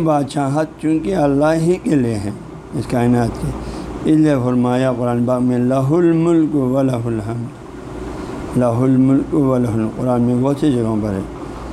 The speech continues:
ہاں جی، اسی کی سچی بادشاہی ہے اور اسی کی تعریف نامتناہی ہے، لہ الملک و لہ الحمد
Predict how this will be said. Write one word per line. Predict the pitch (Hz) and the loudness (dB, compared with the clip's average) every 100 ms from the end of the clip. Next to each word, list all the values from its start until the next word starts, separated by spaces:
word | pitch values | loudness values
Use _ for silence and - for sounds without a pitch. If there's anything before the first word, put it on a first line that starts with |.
| - - | -10 -4
ہاں | 208 165 | 0 2
جی، | 165 | 2
اسی | 165 151 - 180 170 | 2 2 2 0 2
کی | 156 139 | 2 2
سچی | - 139 135 165 147 | -2 -6 -2 0 2
بادشاہی | 135 117 - 123 131 117 | 0 -2 -2 0 0 0
ہے | 101 - - - - - - - | -4 -10 -18 -16 -16 -16 -14 -4
اور | 143 143 | 0 2
اسی | 151 135 156 160 | 2 2 2 2
کی | 151 127 | 2 0
تعریف | - - 135 156 143 147 | -4 -2 2 2 2 0
نامتناہی | 127 120 123 120 120 127 120 117 113 131 117 | 2 2 2 0 0 0 2 0 2 2 2
ہے، | 85 - - - - - - - - | -2 -6 -10 -10 -10 -10 -10 -10 -2
لہ | 113 113 | 0 2
الملک | 127 127 127 135 135 | 2 4 4 2 2
و | 151 175 175 - 143 127 | 2 2 -2 -4 0 2
لہ | 127 120 117 | 2 0 -2
الحمد | 117 104 117 117 | -2 0 0 0